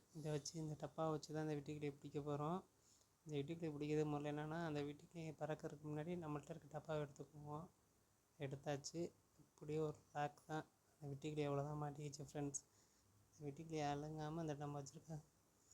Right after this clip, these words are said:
டப்பா மூடியை வச்சு நீட்டா போட்டுருங்க. அவ்வளோதான். இந்த வெட்டுக்கிளி இனிமேல் தப்பிச்சு போகாது. இந்த வெட்டுக்கிளி உள்ளே இருக்கிறத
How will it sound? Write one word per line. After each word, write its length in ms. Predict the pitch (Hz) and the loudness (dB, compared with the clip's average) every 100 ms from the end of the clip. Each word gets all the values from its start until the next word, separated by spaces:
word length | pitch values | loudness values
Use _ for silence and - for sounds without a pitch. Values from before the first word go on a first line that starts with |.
| - - | -12 0
டப்பா 380 | 147 143 160 156 | 0 2 0 0
மூடியை 240 | 160 151 | 2 2
வச்சு 200 | 143 160 | 2 2
நீட்டா 360 | 156 147 147 147 | 2 2 0 -2
போட்டுருங்க. 500 | 151 139 147 143 143 139 - - - 156 | -2 -2 2 2 2 -2 -12 -20 -12 -2
அவ்வளோதான். 300 | 143 143 - - - - _ _ _ _ _ _ _ - - - | 2 4 2 -6 -20 -20 _ _ _ _ _ _ _ -20 -20 -8
இந்த 160 | 151 139 | -2 -2
வெட்டுக்கிளி 260 | 139 160 | -4 -4
இனிமேல் 240 | 151 143 143 | 0 0 0
தப்பிச்சு 340 | 143 139 143 | -4 -4 -4
போகாது. 420 | 143 139 139 160 | 0 2 2 2
இந்த 120 | 156 | 0
வெட்டுக்கிளி 400 | 139 139 151 151 151 | -2 -2 -6 -6 -6
உள்ளே 180 | 151 | -2
இருக்கிறத 260 | 156 151 147 | -2 0 -2